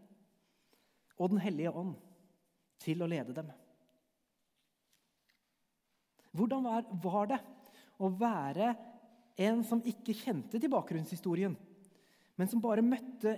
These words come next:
engasjement og en fantastisk historie?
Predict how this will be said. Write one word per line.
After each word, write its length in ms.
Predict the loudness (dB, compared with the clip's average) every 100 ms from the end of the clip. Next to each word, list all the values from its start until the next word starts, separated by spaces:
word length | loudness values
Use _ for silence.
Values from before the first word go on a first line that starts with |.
| 0
engasjement 800 | 0 -2 2 4 4 2 0 -4 -8 -20 -20 -8
og 80 | -2
en 80 | 0
fantastisk 840 | 0 -4 -4 -8 -8 -8 -8 -4 -4
historie? 400 | 0 2 2